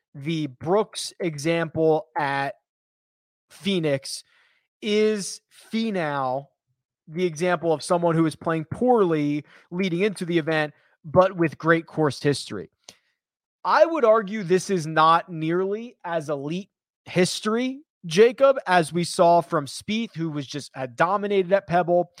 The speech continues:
uh, with Brooks, who had won there twice. Uh, this is two runner-up finishes and a fifteenth, and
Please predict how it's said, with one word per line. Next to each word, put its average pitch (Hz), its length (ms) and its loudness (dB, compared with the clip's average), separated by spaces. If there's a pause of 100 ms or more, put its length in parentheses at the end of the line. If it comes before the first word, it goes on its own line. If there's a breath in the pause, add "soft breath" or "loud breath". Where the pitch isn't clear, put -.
(360 soft breath)
uh, 143 260 4
with 147 200 -6
Brooks, 190 280 2
who 165 80 -2
had 139 140 -4
won 160 200 -4
there 127 240 -4
twice. 190 680 4 (320 soft breath)
Uh, 160 160 2
this 196 240 -6
is 254 160 -10
two 247 300 -6
runner-up 196 480 -2
finishes 196 680 0 (320)
and 175 120 0
a 147 40 -2
fifteenth, 139 500 -8 (680)
and 156 540 -4